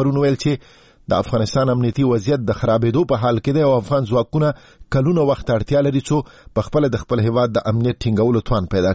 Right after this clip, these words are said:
کړي. جنرال نیکولسن د امریکا د سنا د پوځي خدماتو کمیټې ته په خبرو کې ډاډ ورکړ چې په افغانستان کې د ثبات د ټینګښت لپاره به هلته د اړتیا وړ امریکایي ځواکونو د شمیر په اړه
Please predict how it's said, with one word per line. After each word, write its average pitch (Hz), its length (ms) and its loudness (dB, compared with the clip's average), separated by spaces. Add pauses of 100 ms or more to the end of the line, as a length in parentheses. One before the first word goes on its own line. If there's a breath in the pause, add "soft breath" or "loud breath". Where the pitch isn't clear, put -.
کړي. 95 140 0 (680 loud breath)
جنرال 120 400 2
نیکولسن 120 460 0
د - 120 0
امریکا 113 320 0
د 107 140 -4
سنا 120 260 2
د 110 140 -4
پوځي 117 260 0
خدماتو 127 460 0
کمیټې 120 400 0
ته - 100 -6
په - 120 -4
خبرو 127 260 0
کې 120 180 -2
ډاډ 143 120 0 (100)
ورکړ 143 200 -4 (100)
چې - 540 -4
په - 140 0
افغانستان 156 500 -2
کې 156 100 -2 (100)
د - 100 -6
ثبات 143 300 0
د 123 100 -4
ټینګښت 131 460 -2
لپاره 143 280 2
به 101 140 -2
هلته 156 220 0 (420 soft breath)
د 104 220 0
اړتیا 131 340 0
وړ 170 200 2 (120)
امریکایي 117 400 0
ځواکونو 156 480 0
د - 140 -4
شمیر 175 340 0
په 110 80 2
اړه 85 100 -2